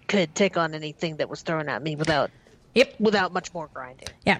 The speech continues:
Speaker 2: So what I did is I grinded until I had enough bun-, money. I, I, I went dra-, very Dragon Warrior-esque. I, I grinded until I had enough money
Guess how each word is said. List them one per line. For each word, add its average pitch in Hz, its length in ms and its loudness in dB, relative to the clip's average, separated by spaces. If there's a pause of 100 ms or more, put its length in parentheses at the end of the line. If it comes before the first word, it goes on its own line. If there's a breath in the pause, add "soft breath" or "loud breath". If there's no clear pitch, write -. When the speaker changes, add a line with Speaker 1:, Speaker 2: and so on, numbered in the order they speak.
Speaker 2:
So 190 180 4
what 196 140 6
I 220 100 6
did 226 320 6
is 202 160 4
I 190 140 4
grinded 208 680 6 (420 loud breath)
until 180 300 4
I 180 60 6
had 180 200 6
enough 185 400 4
bun-, 185 300 6
money. 185 640 6
I, 214 120 4
I, 208 260 2 (260)
I 190 40 6
went 214 280 4
dra-, 208 240 6
very 208 380 6
Dragon 196 300 6
Warrior-esque. - 540 2
I, 160 240 4
I 165 220 2
grinded 196 540 4
until 190 240 4
I 160 80 6
had 165 160 4
enough 196 360 4
money 208 440 4